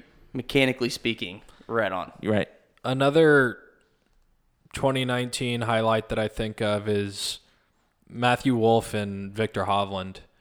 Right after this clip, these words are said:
Speaker 3: I think
Speaker 2: Ooh.
Speaker 3: there's a lot of hype with college golfers, and I've never, I don't, it's been a while since I've seen college golfers live up to so much hype. I mean, those guys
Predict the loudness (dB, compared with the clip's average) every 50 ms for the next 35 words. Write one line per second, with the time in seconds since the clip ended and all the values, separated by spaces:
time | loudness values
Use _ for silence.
0 | _ _ _ _ -4 0 2 4 6 6 6 6 6 6 6 6 6 4 6 4
1 | 4 6 6 6 6 6 4 2 0 -2 -6 0 2 2 2 2 0 -2 -4 -4
2 | -2 -2 -2 -2 -2 0 2 2 2 0 0 -2 0 0 0 0 0 -2 -2 -2
3 | -2 -4 -4 -6 -4 -4 -4 -4 -4 -4 -4 -2 -2 0 0 0 2 2 2 0
4 | 0 -4 -6 -10 _ -2 0 0 0 -2 -4 -12 -20 -12 -10 -10 -4 -2 0 2
5 | 4 6 6 6 4 2 0 -6 -8 -6 -8 -8 -6 -6 -6 -6 -6 -6 -8 -12
6 | -14 _ _ _ _ _ -6 -2 0 0 0 0 -2 -2 -2 0 0 0 -2 -4
7 | -6 -6 -6 -6 -6 -6 -2 0 0 -2 -2 -4 -10 -20 _ _ _ _ _ _
8 | _ -4 -2 -2 -2 -2 -6 -10 -12 _ _ _ _ _ _ _ _ _ _ -4
9 | 0 0 2 2 0 -2 -4 -4 -4 -4 -4 -4 -4 -6 -8 -8 -6 -6 -6 -2
10 | 0 2 2 2 0 0 0 0 2 2 0 0 -2 -4 -6 -8 -8 -10